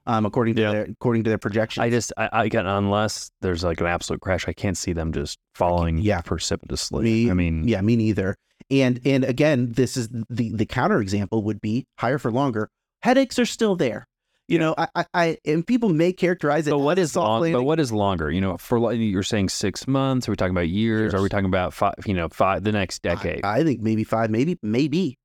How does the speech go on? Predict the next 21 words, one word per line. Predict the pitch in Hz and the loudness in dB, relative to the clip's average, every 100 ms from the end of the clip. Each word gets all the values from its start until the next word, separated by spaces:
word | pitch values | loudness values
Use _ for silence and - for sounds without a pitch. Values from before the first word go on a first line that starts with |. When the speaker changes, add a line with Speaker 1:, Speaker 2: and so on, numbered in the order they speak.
| - | -10
Speaker 2:
Yeah. | 135 - 80 - | -6 -6 -4 0
Speaker 1:
I | 180 | 2
don't, | 214 - | 2 0
and, | 165 156 143 | 0 0 0
and | 151 139 123 | -2 -2 2
this | 196 - | 0 2
is | 156 | -2
where, | 123 123 110 - | 0 2 2 2
this | 120 120 | 0 -2
is, | 110 - | -4 -2
I'm, | 110 104 | -2 -2
I'm | 104 104 | -2 -2
imagining | 101 107 110 107 90 | 0 0 0 -2 -2
a | 82 - | -4 -4
fanciful | 110 107 - - 95 101 _ | -4 -2 -4 -2 -2 -2 _
<laughs> | _ 214 214 226 | _ -6 -4 -4
Speaker 2:
Yeah. | - 190 | -2 -2
Speaker 1:
made | 202 | -2
up | 185 | -2
thing | 190 165 | -2 -2
that | 147 | -2